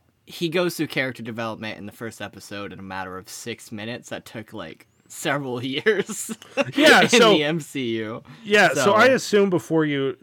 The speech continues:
Speaker 2: 'cause, uh, Taz watches this stuff before me most of the time, 'cause most of the time I can't be fucking bothered. <laughs> But, um,
Speaker 1: <laughs>
Speaker 2: uh, so when you messaged me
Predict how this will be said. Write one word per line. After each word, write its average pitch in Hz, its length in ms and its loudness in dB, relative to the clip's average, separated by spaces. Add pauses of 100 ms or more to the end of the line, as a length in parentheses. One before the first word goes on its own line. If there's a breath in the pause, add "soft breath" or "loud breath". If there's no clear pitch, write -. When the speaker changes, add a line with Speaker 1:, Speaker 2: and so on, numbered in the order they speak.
Speaker 2:
'cause, - 340 -8
uh, 143 400 0
Taz 160 340 0
watches 131 500 -4 (100)
this 127 240 -12
stuff - 300 -10
before 113 280 -12
me 101 200 -12
most 101 280 -12
of 117 60 -12
the 123 80 -12
time, 131 300 -10 (100)
'cause - 180 -20
most 104 220 -12
of - 60 -20
the 110 60 -12
time 101 100 -14
I 104 80 -12
can't 101 200 -16
be 98 80 -18
fucking 101 340 -16
bothered. 98 520 -14 (180)
<laughs> - 200 -20
But, 220 840 2
um, 160 580 2
Speaker 1:
<laughs> - 40 -6 (240)
Speaker 2:
uh, 160 580 2
so 175 160 -2
when 175 140 0
you 220 100 -4
messaged 185 600 -8
me 123 560 -8